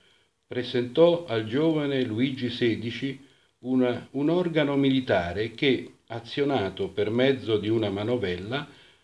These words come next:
lanciava simultaneamente ventiquattro proiettili.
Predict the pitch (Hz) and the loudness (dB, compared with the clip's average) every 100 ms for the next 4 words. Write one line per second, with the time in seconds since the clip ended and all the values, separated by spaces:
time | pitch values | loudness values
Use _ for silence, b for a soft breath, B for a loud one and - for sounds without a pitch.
0 | B B - 165 185 180 170 143 110 110 | B B -6 0 2 4 6 8 8 4
1 | 107 208 208 180 139 147 143 160 190 214 | 2 0 6 8 8 4 4 6 4 4
2 | 196 - 165 110 127 143 147 - 170 170 | 2 2 2 2 2 4 2 -2 -2 -2
3 | 151 147 139 123 92 82 - - 87 | -2 0 2 2 0 -4 -10 -16 -16